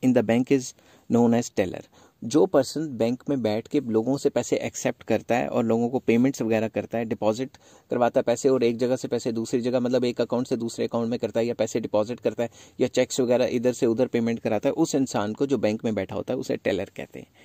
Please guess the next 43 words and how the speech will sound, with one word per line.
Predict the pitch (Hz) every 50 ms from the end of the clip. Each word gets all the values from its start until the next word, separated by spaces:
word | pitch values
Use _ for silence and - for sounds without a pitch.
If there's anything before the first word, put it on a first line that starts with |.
| - - _ _ -
ठीक | - -
है, | - 190 - _ _ _ _ _ _ -
the | - 143 147 - - _ _ _ _ -
A | 147 151
T | - 196 208
M | 214 196 135
refers | 127 120 - - 147 147 -
to | - 151 151
a | - 131 131
mechanical | 127 117 - - 110 107 110 117 123 - 156 151 147
and | 143 143 147 - - - 120
automated | 127 - 165 156 147 143 - 147 139 - -
teller | 110 101 107 127 123 113 - - - - _ _
which | - 151 156 - - 165
can | 156 147 131 120
do | 135 147 156 - 127
teller's | 113 113 120 135 135 131 - 117
job | 113 110 123 - _ - 127
twenty | 117 117 139 127 -
four | 120 123 - -
seven | - 101 98 113 135 170 - - - - - _ - 131
at | 147 - _ 117 107 110 127
less | 156 165 - -
than | - 143 147 135
half | 120 104 110 127 - - 131
a | - -
cost | 107 113 - - 131
of | - -
human | - 117 110 107 107 107 -
teller। | - - - - - _ _ - - - - _ -
तो | 165 - -
एटीएम | 139 139 143 - 175 185 180 165
मशीन | 143 - - 135 143 151 139 - _
एक | 135 135 139 - - - -
ऐसी | 117 113 - 143
मशीन | 131 123 113 - 113 104 110 127
है | 165 - - - _ _ _
जो | - 135
कि | 139 - 170 170
एक | 165 - - - -
automated | 135 - - 175 175 170 160 - 160 151 - _ _ -
teller | 123 113 113 127 131 110 92
है। | 104 104